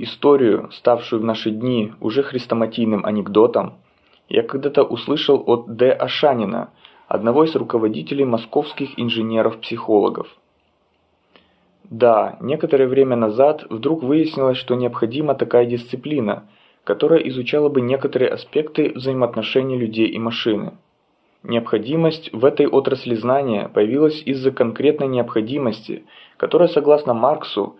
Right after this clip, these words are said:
движет науку вперёд скорее, чем десяток университетов. Дело в том, что лет двадцать пять-тридцать тому назад многих кибернетиков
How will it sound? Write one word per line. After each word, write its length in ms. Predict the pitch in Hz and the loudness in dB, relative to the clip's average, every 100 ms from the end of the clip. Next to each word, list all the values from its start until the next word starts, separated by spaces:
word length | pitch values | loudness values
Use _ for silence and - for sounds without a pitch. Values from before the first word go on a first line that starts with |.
| _ _ | _ _
движет 400 | 104 127 156 143 | -4 0 0 0
науку 320 | 127 139 123 | 0 -2 -4
вперёд 480 | 120 120 131 151 151 - | -4 0 4 4 2 -12
скорее, 580 | - 117 123 156 127 98 | -2 0 0 2 2 2
чем 220 | - 104 | -2 -6
десяток 480 | 107 - 117 120 117 | -2 2 2 2 -2
университетов. 960 | 117 117 117 - - 120 104 95 - _ _ _ _ - | -4 -4 -4 -8 0 0 0 -4 -12 _ _ _ _ -4
Дело 280 | 113 123 | 2 2
в 80 | 123 | 2
том, 340 | - 170 151 - | 2 2 2 -4
что 220 | - 123 | -4 2
лет 260 | 131 139 - | 4 2 0
двадцать 420 | 117 127 127 131 | -2 0 0 -2
пять-тридцать 560 | 139 123 - 135 - 113 | 2 2 0 -10 -10 -2
тому 240 | 113 117 | -2 0
назад 500 | 110 98 113 131 - - - _ | -2 0 2 2 0 -16 -20 _
многих 380 | - 110 165 170 | -4 -2 0 -2
кибернетиков 800 | - 131 127 147 165 113 - - | -2 -2 0 -2 -4 -4 -6 -6